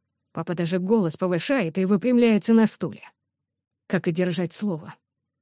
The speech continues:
«Я сделал так, как ты хотел. Отучился, где ты хотел». Я выпрямляюсь тоже. И мы оба буравим друг друга взглядом.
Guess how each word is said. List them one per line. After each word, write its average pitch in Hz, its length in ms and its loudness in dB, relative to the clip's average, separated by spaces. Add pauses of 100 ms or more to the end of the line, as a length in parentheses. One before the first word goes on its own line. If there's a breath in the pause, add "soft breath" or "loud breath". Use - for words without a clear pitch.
(260)
«Я 196 200 2
сделал 214 400 2
так, 208 260 -4
как - 220 -4
ты 220 80 0
хотел. - 400 -8 (640)
Отучился, 220 680 0
где 185 200 2
ты 254 160 2
хотел». - 380 -6 (880)
Я 180 200 2
выпрямляюсь 175 580 0
тоже. 156 300 -10 (720)
И 170 100 0
мы 185 180 2
оба 196 260 4
буравим 190 480 2
друг 202 180 2
друга 196 240 0
взглядом. 196 500 -2